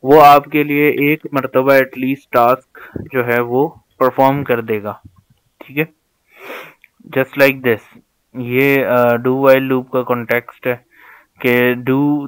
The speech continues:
this statement while con-, this condition। Just like that। अब यहाँ पर आते हैं integer main, मैंने इसे बताया integer a is equals to ten, इसे बल्कि मैं तुम लोगों को करके दिखाता हूँ, ये वाला थोड़ा सा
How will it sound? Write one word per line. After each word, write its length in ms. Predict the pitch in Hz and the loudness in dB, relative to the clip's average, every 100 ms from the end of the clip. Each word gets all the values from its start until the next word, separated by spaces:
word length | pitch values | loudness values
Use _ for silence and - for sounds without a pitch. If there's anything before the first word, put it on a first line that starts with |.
| 131 | -4
this 340 | 131 127 139 - | -4 -2 -8 -6
statement 840 | 131 131 131 139 151 143 - 117 | -4 -4 -4 -6 -6 -8 -6 0
while 340 | 117 127 151 - - - - - | 2 2 -2 -8 -10 -10 -12 -10
con-, 260 | 123 120 127 | -8 -6 -8
this 160 | - 117 | -8 -10
condition। 380 | 107 104 - 101 - _ - - _ _ | -10 -12 -14 -18 -20 _ -20 -20 _ _
Just 220 | 123 139 - | -2 -2 0
like 240 | 156 143 | -2 2
that। 280 | 143 135 135 | 4 6 4
अब 180 | 131 131 | 0 0
यहाँ 160 | 127 | -2
पर 160 | 127 135 | 0 0
आते 240 | 127 127 | 0 -2
हैं 180 | 131 131 | -6 -6
integer 440 | 127 123 127 131 | -8 -10 -8 -6
main, 240 | 135 127 123 | -6 -6 -6
मैंने 460 | 123 120 117 120 | -8 -6 -6 -6
इसे 160 | 120 120 | -6 -8
बताया 360 | 117 117 117 117 | -6 -4 -4 -6
integer 420 | 117 117 120 120 | -10 -8 -6 -4
a 220 | 117 117 | -4 -8
is 140 | 120 | -10
equals 400 | 113 117 117 - | -10 -10 -10 -10
to 80 | 120 117 113 110 107 107 104 | -8 -8 -8 -8 -10 -12 -6
ten, 420 | 120 135 135 135 - | -6 -4 -10 -16 -18
इसे 240 | 127 - 127 | -12 -6 -4
बल्कि 320 | 120 117 123 | -4 -6 -8
मैं 160 | 123 | -8
तुम 160 | 117 113 | -10 -10
लोगों 240 | 113 113 | -8 -8
को 120 | 110 113 | -10 -12
करके 160 | - | -14
दिखाता 380 | 110 104 92 110 | -16 -14 -14 -14
हूँ, 80 | 107 | -14
ये 80 | 107 | -12
वाला 280 | 107 107 | -12 -12
थोड़ा 260 | 104 110 107 | -14 -14 -14
सा 260 | - 104 | -16 -20